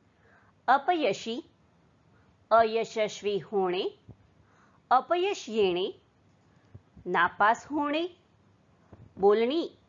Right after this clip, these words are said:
फिसकटणे, अनुत्तीर्ण करणे, कमी पडणे, अपुरा पडणे, चुकणे,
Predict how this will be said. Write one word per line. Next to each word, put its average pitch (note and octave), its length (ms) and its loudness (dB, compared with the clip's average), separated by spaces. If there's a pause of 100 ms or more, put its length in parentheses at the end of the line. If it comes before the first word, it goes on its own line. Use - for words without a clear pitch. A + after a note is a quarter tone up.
(100)
फिसकटणे, B3 760 -2 (1120)
अनुत्तीर्ण F#4 680 2
करणे, G#3 640 0 (1000)
कमी G#3 300 4
पडणे, B3 520 0 (1300)
अपुरा E4+ 460 2
पडणे, G3 540 -2 (1080)
चुकणे, A#3 440 -2